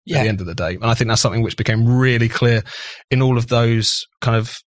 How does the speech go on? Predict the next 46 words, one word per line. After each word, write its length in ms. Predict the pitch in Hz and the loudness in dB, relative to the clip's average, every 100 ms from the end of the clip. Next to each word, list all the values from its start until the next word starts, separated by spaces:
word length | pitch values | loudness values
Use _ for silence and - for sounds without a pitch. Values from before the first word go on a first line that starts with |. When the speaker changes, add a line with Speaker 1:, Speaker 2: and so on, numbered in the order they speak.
| _ | _
Speaker 2:
hypocritical 760 | - 127 - - 120 - - 113 | -2 0 0 0 0 0 0 0
kind 160 | - 110 | 2 0
of 60 | 104 | 2
cell 260 | 131 117 | 2 0
phone 360 | - 113 123 113 | 2 2 2 2
<laughs> 120 | - | 0
stories 440 | - 147 127 113 | 0 2 2 2
that 80 | 113 | 0
we 60 | 113 | -2
saw 180 | - 120 | 2 2
around 280 | 120 113 117 | 2 0 0
cop. 260 | 160 - - - - - - | -2 -4 -14 -14 -14 -12 0
Um, 240 | 117 113 - | 2 2 -2
you 140 | 123 117 | 0 2
just 200 | 123 - | 2 2
really 240 | 131 120 | 2 2
see 160 | 113 117 | 2 0
that 100 | 110 | 0
this 180 | 113 - | -2 0
is 100 | 110 | 2
an 80 | 113 | 2
ideology 520 | 113 113 113 107 110 | 2 2 0 0 -2
that 100 | 107 | -4
has 100 | 110 | -4
been 140 | 113 | 0
embraced 420 | 110 113 123 117 - | 2 2 2 2 0
by 120 | 107 | 0
the 80 | 98 | 2
elite, 200 | 101 82 | 0 -2
and 80 | |
you 80 | 107 | -2
can 200 | 113 110 - - | 0 0 -2 -4
see 300 | - 120 110 | 0 0 0
why 400 | 107 110 110 107 | 2 2 2 0
it 100 | 82 | 0
has 200 | 104 104 | -4 -2
been 300 | 104 101 110 _ _ - | -2 -2 -4 _ _ -2
embraced 360 | 113 110 101 | 2 2 2
by 180 | - 104 | 0 0
them, 120 | 78 | -2
if 120 | 73 - | -10 -12
you 60 | |
see 80 | 117 | -12
what 120 | - | -12
I 20 | |
mean. 100 | 65 | -16